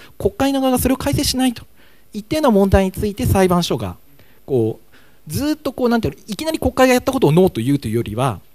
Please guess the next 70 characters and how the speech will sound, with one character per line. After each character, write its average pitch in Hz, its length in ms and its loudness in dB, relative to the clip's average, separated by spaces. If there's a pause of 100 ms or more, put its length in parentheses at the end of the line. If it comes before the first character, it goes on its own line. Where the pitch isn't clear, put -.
(760)
「い - 20 -12
や、 165 60 -2
そ - 80 2
ろ 208 60 6
そ 247 80 2
ろ 185 40 4
変 147 120 0
え - 20 0
た 196 80 0
方 247 80 4
が 202 80 6
い 226 80 2
い - 20 0
で - 80 -2
す 175 100 2
よ」 185 140 2
と。 - 80 -18 (440)
い 226 120 -2
う 302 80 -2
意 320 120 -6
味 320 120 -10
で 285 120 -6
の、 277 120 -4
こ 165 140 -4
う、 143 40 0
な 151 100 0
ん 143 60 -4
て - 80 -12
い - 20 -10
う - 20 -10
ん - 20 -10
で - 40 -12
す - 60 -12
か 101 80 -12
ね、 107 100 -14 (260)
こ 120 220 -4
う、 - 40 -12
ア 160 60 2
ラ 208 120 6
ー - 20 2
ト 120 100 -4
を 117 40 -4
し - 80 -8
て 110 80 -10
い 101 40 -10
る 110 100 -8
と - 100 -18 (460)
い 285 140 -10
う、 320 160 -2
そ 349 220 2
う 403 40 4
い 415 100 -4
う - 40 0
意 359 80 -4
見 302 180 -6
審-、 320 240 -4
ど-、 180 180 -2
と-、 - 120 -10 (120)
意 185 80 -8
見 240 120 0
審 - 120 0
査 151 60 4
の 135 60 2
や 120 60 2
り 120 80 0
方 131 180 -2
に 120 100 -2
か 156 120 -4
な 110 80 -4
り 80 140 -10